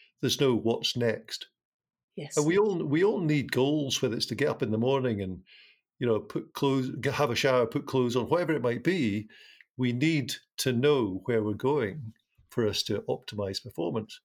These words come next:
Speaker 2: And this is what I see in the construction i-, industry. It's mi-, just losing loads of cash, and it could make a fortune, is the business owner will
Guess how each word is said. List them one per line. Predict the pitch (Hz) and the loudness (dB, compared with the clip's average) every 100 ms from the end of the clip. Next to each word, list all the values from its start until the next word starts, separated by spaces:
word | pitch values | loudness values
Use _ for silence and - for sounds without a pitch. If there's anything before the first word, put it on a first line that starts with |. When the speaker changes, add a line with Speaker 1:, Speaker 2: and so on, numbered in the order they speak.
| _ - 208 - | _ -18 -12 0
Speaker 2:
And | 196 | 2
this | 226 | 4
is | 277 | 4
what | 269 226 | 4 4
I | |
see | 214 - 190 | 4 4 4
in | |
the | 175 | 4
construction | - 196 - 214 - 196 | 0 -2 0 -2 0 -2
i-, | - - | -2 -6
industry. | 170 165 151 160 | -6 -4 -2 -2
It's | 151 - | -2 -4
mi-, | 202 185 202 202 | -4 -2 -2 -2
just | 220 - | -6 -4
losing | 226 202 175 | -2 0 2
loads | 180 175 | 2 0
of | 143 | -2
cash, | 175 151 - - - - _ _ _ - | -2 -2 -2 -4 -4 -6 _ _ _ -2
and | 170 | 0
it | 135 | 0
could | 180 | 0
make | 170 175 | 0 0
a | 151 | -4
fortune, | 147 - 175 180 180 - 147 139 147 _ _ _ _ | -4 2 4 4 2 0 0 0 -4 _ _ _ _
is | 170 160 156 - | 0 2 2 0
the | - 170 | -2 0
business | 214 220 208 | 0 -2 2
owner | 196 190 165 | 4 4 2
will | 165 156 | 0 -4